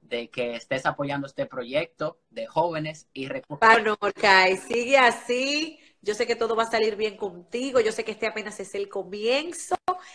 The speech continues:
Speaker 2: Y como
Speaker 1: Amén.
Speaker 2: siempre te digo, que tu límite, y a todos los jóvenes que nos están escuchando,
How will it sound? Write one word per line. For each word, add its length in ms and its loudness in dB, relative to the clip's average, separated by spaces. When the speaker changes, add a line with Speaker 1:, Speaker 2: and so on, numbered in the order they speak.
Speaker 2:
Y 140 -8
como 220 2
Speaker 1:
Amén. 120 -4
Speaker 2:
siempre 400 0
te 140 0
digo, 180 0
que 200 0
tu 200 -6
límite, 640 -2
y 120 -2
a 100 2
todos 260 2
los 140 0
jóvenes 300 -4
que 100 0
nos 140 -6
están 240 -6
escuchando, 680 -10